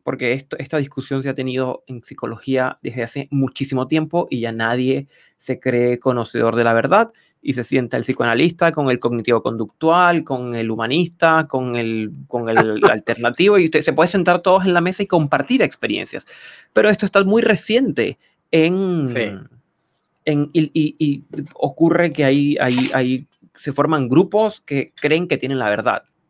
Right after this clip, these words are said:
Speaker 1: que e-, es que
Speaker 2: Sí.
Speaker 1: esta es la verdad y esta es la forma de proceder, y no se entiende que estamos, como mencionamos nosotros en el episodio uno, sobre, montados sobre una ciencia social.
Speaker 2: T-, totalmente, y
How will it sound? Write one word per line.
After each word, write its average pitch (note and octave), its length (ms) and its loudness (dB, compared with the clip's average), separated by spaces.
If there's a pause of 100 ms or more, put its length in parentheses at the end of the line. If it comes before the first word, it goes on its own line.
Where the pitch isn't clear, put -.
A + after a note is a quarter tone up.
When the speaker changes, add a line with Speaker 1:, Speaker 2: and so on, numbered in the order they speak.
(100)
Speaker 1:
que - 200 -8
e-, B2 180 -4
es B2 140 -14
que - 80 -6
Speaker 2:
Sí. D#3 120 4
Speaker 1:
esta B2 360 -4
es - 560 -2
la C#3+ 180 2
verdad C3+ 380 0
y - 80 -4
esta - 260 -8
es G3+ 420 -6
la C#3+ 220 -4
forma G#3+ 460 0 (340)
de D3 120 0
proceder, D3 340 -2
y G3 40 0
no G3 120 2
se G3 120 -8
entiende G3+ 300 0
que F3 60 -2
estamos, E3 380 -4
como C3+ 280 -4
mencionamos C3+ 460 -2
nosotros D3 440 -8 (460)
en C#3 120 -2
el C3 40 2
episodio C#3 380 0
uno, F3 140 -2
sobre, B2+ 460 -4
montados B2 480 -2
sobre C#3 140 -2
una C#3+ 140 -2
ciencia C#3+ 360 -6
social. A2+ 580 -4 (1080)
Speaker 2:
T-, C#3 180 0
totalmente, D3+ 600 6
y B2+ 260 -14